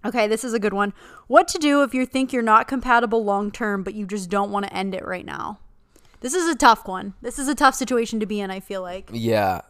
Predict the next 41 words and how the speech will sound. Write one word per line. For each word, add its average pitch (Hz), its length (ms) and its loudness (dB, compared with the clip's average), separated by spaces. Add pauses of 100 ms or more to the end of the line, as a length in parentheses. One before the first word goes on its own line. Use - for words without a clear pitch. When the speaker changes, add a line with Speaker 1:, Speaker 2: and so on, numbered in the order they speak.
(120)
Speaker 2:
I 120 120 6
feel 180 240 4
like 147 520 6 (680)
end 143 180 6
it. - 180 -4 (260)
Like, 113 500 2
just 131 280 -6
end 107 220 0
it. - 120 -12 (260)
'Cause 127 400 2 (280)
that's, - 640 -2 (160)
you're 143 220 -2
just 143 240 -6
dragging 143 380 6
something 131 380 -2
out 120 300 4
that's - 420 -8
not 110 220 0
gonna 107 180 -4
last. 104 520 0 (320)
If 127 80 -12
you 135 40 2
don't 151 200 2
see 151 160 0
a 120 80 2
future 110 440 -6
with 131 120 -4
that 143 180 2
person, 160 400 -4 (240)
if - 80 -8
you 135 60 -8
can't 175 260 0
see - 480 -2 (420)
yourself 135 640 6
walking 113 520 2
down 120 180 0
the 113 120 -4
aisle 107 360 0
or, 95 340 -6 (120)
you 107 160 -4
know, 98 380 0